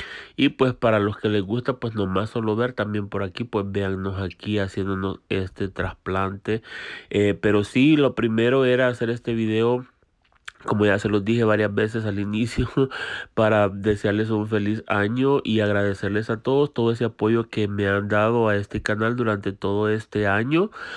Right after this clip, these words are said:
Ha sido pues, ah,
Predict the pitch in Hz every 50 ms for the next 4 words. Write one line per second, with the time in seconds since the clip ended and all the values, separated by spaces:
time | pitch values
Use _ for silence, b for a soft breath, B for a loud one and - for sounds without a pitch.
0 | B B B B B - 107 104 104 - - 107 107 113 113 113 113 104 85 -
1 | - 101 101 101 101 101 98 98 98 98 95 - - - - 104 101 98 98 98
2 | 98 95 95 95 98